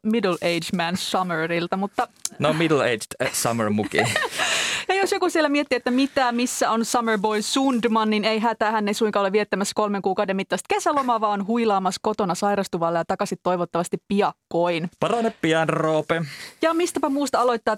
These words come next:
Speaker 1: tämä arkeen paluu kuin viikon isommasta uutisesta, eli kansainvälisen ilmastopaneeli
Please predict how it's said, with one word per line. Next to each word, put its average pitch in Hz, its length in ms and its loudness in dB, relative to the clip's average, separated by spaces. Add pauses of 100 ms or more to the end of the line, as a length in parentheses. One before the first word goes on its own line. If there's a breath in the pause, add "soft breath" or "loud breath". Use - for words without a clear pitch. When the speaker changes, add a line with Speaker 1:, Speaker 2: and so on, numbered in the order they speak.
Speaker 1:
tämä 214 300 2
arkeen 220 360 2
paluu 202 240 0
kuin 190 180 -2
viikon 214 280 0
isommasta 208 420 -2
uutisesta, 208 520 2
eli 196 160 0
kansainvälisen 208 680 0
ilmastopaneeli 196 720 0